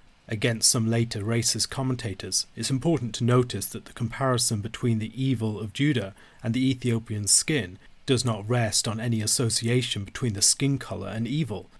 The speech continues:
Rather, the point is that as an Ethiopian skin would have distinctively and unchangeably marked him out in the context of sixth century B C Judah, so Judah itself is marked out by its sin.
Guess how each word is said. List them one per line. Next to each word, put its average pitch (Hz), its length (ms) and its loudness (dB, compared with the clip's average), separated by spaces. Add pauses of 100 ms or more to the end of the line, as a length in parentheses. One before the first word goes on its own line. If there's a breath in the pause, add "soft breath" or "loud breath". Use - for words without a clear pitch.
(160)
Rather, 120 300 4
the 107 120 -4
point 120 460 0
is 101 220 -2
that - 220 -10 (140)
as 123 140 2
an 127 120 -2
Ethiopian 113 680 0
skin 101 480 2 (340 loud breath)
would 120 120 0
have 113 120 -2
distinctively 113 840 0 (160 loud breath)
and 117 120 -2
unchangeably 117 680 0
marked 117 380 -4
him 117 100 0
out 117 280 0
in 120 60 -4
the 107 60 -4
context 113 560 -6
of 101 80 -4
sixth - 340 4
century 117 400 -2
B 104 180 -4
C 107 260 0
Judah, 107 400 -2 (340 soft breath)
so 151 220 2
Judah 135 400 2
itself 113 520 0
is 113 140 -2
marked 117 380 0
out 113 260 -2
by 107 140 -6
its 95 160 0
sin. 101 420 4